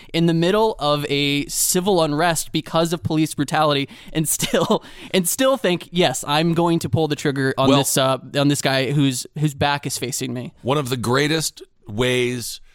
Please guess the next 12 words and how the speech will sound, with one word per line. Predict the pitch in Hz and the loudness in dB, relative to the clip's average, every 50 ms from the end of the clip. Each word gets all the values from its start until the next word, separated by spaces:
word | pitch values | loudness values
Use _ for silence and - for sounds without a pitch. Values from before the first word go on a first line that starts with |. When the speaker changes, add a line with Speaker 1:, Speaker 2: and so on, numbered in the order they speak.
| _ - - - - - | _ -20 -20 -20 -14 -8
Speaker 2:
to | - 127 113 101 | -4 -4 -4 -2
paint | - - - 131 135 139 135 - 143 | -2 -2 -2 -2 -2 -4 -4 -4 -4
your | 135 127 - | -4 -4 -2
enemy | 117 120 120 120 120 120 120 117 | -2 -2 -2 -2 -2 -2 -2 -2
in | 110 | -2
a | 104 104 | 0 0
negative | 110 117 120 120 113 113 110 95 90 | 0 0 0 -2 -2 -4 -4 -4 -4
light | 98 104 104 107 104 95 - | -4 -2 -2 -2 -4 -6 -8
is | - 95 95 82 - | -10 -10 -10 -10 -8
just | - - 113 107 101 - - - | -4 -2 -2 -2 -2 -4 -8 -8
through | - 104 107 104 98 | -8 -6 -4 -4 -4
deflection. | 87 - 98 - - - 95 92 87 - - - 98 85 80 80 | -6 -8 -12 -10 -8 -4 -2 -2 -2 -4 -6 -10 -10 -10 -14 -16